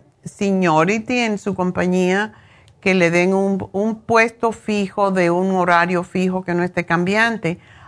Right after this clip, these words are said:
A veces yo sé que no se puede, pero es lo que podría, ah, ayudarte más,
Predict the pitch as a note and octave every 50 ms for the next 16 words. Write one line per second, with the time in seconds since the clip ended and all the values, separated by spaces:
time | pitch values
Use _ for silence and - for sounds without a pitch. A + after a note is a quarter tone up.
0 | - - - D#3 E3 E3+ F3+ - G#3+ G#3+ G#3+ A#3 A#3+ A#3 - B3 A#3+ A#3+ A#3 A3+
1 | A3+ A3 - A#3 - - A#3 A3+ A3+ A3+ A3+ A#3 A#3 A#3 - - - - - -
2 | _ - F#3+ F3+ F3 F3 E3+ F3 F#3 F#3+ F#3+ F#3 F#3 F#3 F3 - - E3+ E3 F3
3 | F3 F3+ F3+ F3+ E3+ E3 E3 E3 - - C#3 D#3+ E3 D#3 D#3+ D#3+ E3+ E3+ F3 E3+
4 | E3+ E3+ E3+ - F3 E3+ F#3 G3 G3 F#3+ E3+ E3 E3+ -